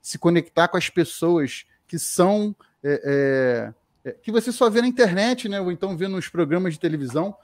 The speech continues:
como é agora, né? Muitos talvez vão te conhecer, né, né, ô Luciano?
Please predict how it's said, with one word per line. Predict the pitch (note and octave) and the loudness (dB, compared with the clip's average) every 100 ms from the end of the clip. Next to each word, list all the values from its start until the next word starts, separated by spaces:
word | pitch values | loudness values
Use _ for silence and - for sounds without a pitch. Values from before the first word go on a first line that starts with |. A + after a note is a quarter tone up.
| _ - | _ 4
como | G3+ A#3 A#3+ | 6 6 6
é | |
agora, | A3 E3 G3 B3+ A#3+ | 4 6 8 8 6
né? | G#3+ G#3 | 2 -2
Muitos | F3+ B3 - | -2 -2 0
talvez | A3+ F#3+ G3+ | 0 2 0
vão | G3 G#3+ | -2 -6
te | - | -6
conhecer, | G3+ F3+ A3 A#3 | -8 -4 0 2
né, | A3+ D#3 | 0 -2
né, | F#3+ G3 | 0 0
ô | F3+ | 2
Luciano? | D#3 D3+ - C#3 A2+ | 0 -2 -4 -4 -4